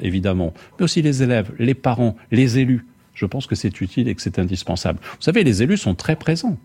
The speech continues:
y compris financièrement. Les collectivités locales dans, euh, le financement de l'école. Par contre, il y a déjà de l'inégalité. Vous avez des communes où, dès l'école primaire, euh, on dote l'enfant d'une tablette,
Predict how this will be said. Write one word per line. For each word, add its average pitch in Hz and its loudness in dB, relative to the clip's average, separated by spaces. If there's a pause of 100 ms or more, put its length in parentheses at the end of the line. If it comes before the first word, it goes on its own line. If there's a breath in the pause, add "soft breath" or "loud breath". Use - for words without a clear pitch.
(220)
y 117 0
compris 143 0
financièrement. 139 0
Les 95 2
collectivités 92 -2
locales 98 0
dans, 101 2
euh, 80 0 (260 loud breath)
le 92 2
financement 95 0
de 98 2
l'école. 90 0 (380 loud breath)
Par - 0
contre, 220 0
il - -2
y 85 4
a - -2
déjà 98 2
de 139 0
l'inégalité. 90 0 (320 soft breath)
Vous 90 2
avez 98 4
des 95 2
communes 151 4
où, 117 2
dès 120 2
l'école 110 0
primaire, 123 0
euh, 113 0
on 104 2
dote 117 2
l'enfant 123 0
d'une 120 0
tablette, 104 -2